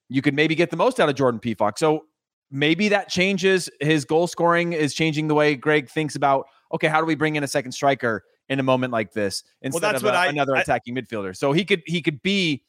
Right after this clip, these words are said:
Speaker 1: he may not be your single striker in your team, but he could be a second striker when you need that.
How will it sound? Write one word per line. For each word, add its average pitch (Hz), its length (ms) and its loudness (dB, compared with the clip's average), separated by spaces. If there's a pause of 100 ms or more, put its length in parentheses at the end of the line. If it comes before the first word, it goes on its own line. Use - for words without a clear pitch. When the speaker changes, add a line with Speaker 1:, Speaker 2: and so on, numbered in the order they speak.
(580)
Speaker 1:
he 151 80 -4
may 202 200 0
not 214 200 -2
be 196 200 2
your 175 320 0
single 170 400 0
striker 160 680 0
in 156 140 -2
your 147 160 2
team, 151 400 -2
but 135 180 2
he 143 140 -4
could 147 240 -2
be 147 160 4
a 143 80 0
second 143 280 -2
striker 131 520 2
when 127 280 -2
you 131 140 0
need 117 220 -4
that. 85 180 -6